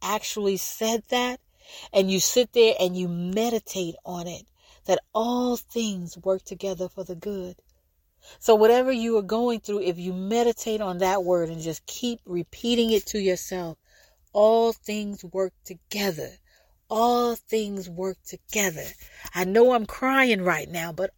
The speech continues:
all things work together. I know I'm hurting and I'm in lack right now, but all things are going to work for my good.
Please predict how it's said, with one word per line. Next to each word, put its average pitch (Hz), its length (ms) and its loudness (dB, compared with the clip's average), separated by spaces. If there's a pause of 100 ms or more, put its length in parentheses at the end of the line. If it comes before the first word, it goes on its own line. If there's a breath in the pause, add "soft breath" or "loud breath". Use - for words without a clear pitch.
(140)
all 247 460 0
things 220 560 -2
work 202 420 0
together. 185 800 -6 (540 loud breath)
I 208 120 4
know 233 220 6
I'm 226 120 4
hurting 247 480 4
and 185 80 2
I'm 180 140 0
in 220 240 6
lack 226 280 6
right 175 220 -8
now, 160 200 -12
but 151 160 -10 (140)
all 226 400 -2
things 202 480 -8
are 175 160 -8
going 196 480 -4
to 190 80 -8
work 180 400 -4
for - 720 -12
my 190 720 -2 (600)
good. 196 480 4